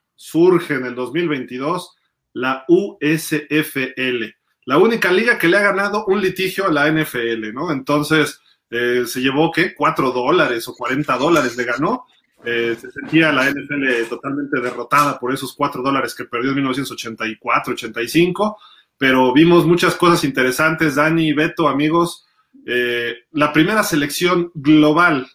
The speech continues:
en la historia de la U S F L era un quarterback de la Universidad de Pittsburgh, lo seleccionó el equipo de, el Los Ángeles Express, se llamaba Dan Marino,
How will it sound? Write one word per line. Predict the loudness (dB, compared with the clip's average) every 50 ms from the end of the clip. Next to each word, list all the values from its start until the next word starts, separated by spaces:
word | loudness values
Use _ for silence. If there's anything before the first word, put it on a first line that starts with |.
| _
en | -12 -8 -6
la | -4 -6
historia | -6 -4 -4 -2 0 0 0
de | -2 -2
la | -4 -4
U | -2 0 -2
S | 0 -2 -2
F | -4 -2 -2
L | 0 2 2 2 2 2 0 -4 _ _ _ _ _ _ _ -6
era | -2 0 2
un | 2 0
quarterback | 0 0 0 0 2 2 0 0
de | 0
la | 0 -2
Universidad | -2 -2 -4 -2 -2 -2 -2
de | -2
Pittsburgh, | -2 0 0 0 0 0 -2 -4 -4 -4 -4 -6 -10 _ _ -16
lo | -8 -6 -4 -4 -4 -4
seleccionó | -6 -6 -6 -8 -8 -6 -6 -6 -2 0 0 0
el | 0
equipo | 0 -2 -4 -6 -4 -2 -2 -2
de, | 0 -2 -2 -2 -4 -4
el | -4
Los | -4 -4 -4 -2
Ángeles | -2 -2 0 -2 -4 -4 -4 -8
Express, | -14 -12 -6 -2 0 0 0 -2 -4 -12 -20 -20 _ _ _ _
se | -14 -6 -2 -2 0 2
llamaba | 2 2 2 4 4 2 4 2 2 0
Dan | 0 0 0 2 2 2
Marino, | 2 2 2 2 2 2 2 0 -2 -2 -6